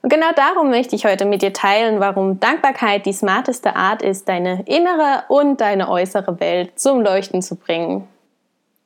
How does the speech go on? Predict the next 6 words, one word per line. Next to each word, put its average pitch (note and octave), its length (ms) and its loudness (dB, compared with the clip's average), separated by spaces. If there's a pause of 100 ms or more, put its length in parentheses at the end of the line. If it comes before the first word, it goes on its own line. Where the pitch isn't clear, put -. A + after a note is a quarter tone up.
Durch G#3 380 -2
Wertschätzung A#3+ 680 0
gewisser F#3+ 560 -2
Menschen A#3+ 680 0
oder F#3+ 320 2
Dinge C#4 460 0